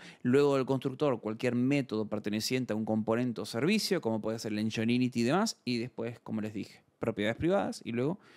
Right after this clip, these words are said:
perdón, eh, componente, eh, métodos privados y luego métodos públicos. Ok, componentes y directivas, más que nada en presentación, que no tengan lógica. Perfecto.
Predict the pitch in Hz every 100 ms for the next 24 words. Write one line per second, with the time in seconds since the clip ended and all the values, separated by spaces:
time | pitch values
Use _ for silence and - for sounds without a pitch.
0 | - - 131 131 123 117 110 113 110 110
1 | 113 - 110 113 113 113 139 135 135 143
2 | 151 160 170 123 117 117 104 - - -
3 | - - - _ _ _ _ _ _ _
4 | _ _ _ _ _ - - - _ _
5 | _ - 127 76 110 156 - - 123 123
6 | 143 160 151 139 139 165 208 226 - 135
7 | 160 - 160 196 190 - 127 120 120 113
8 | - 107 101 131 123 135 123 110 - 95
9 | - - - 120 123 104 -